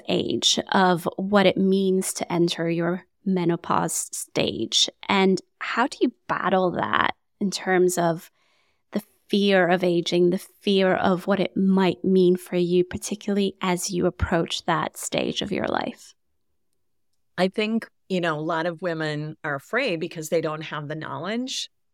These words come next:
Speaker 1: Mm-hmm.
Speaker 2: And they're smart women. We're all,
Speaker 1: Right.
Speaker 2: we're all in this together. So much like
Speaker 1: Mm-hmm.
Speaker 2: my own experience, I didn't feel informed. And I think women want to feel informed.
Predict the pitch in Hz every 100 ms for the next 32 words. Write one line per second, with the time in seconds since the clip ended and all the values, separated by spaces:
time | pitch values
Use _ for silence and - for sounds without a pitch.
0 | - 233 196 202 208 _ _ - 170 165
1 | 160 214 208 156 202 113 87 143 _ _
2 | 170 170 170 180 220 190 170 185 254 196
3 | 147 143 - 180 156 127 73 - - 160
4 | 160 160 - 175 208 160 165 180 160 156
5 | - 160 156 147 160 151 170 170 - -
6 | 156 156 135 143 - 208 175 127 139 147
7 | - - 165 156 - 175 160 160 170 170
8 | 170 165 160 - _ _ _ _ _ 165
9 | 175 220 233 196 170 156 151 - 151 147
10 | 147 151 156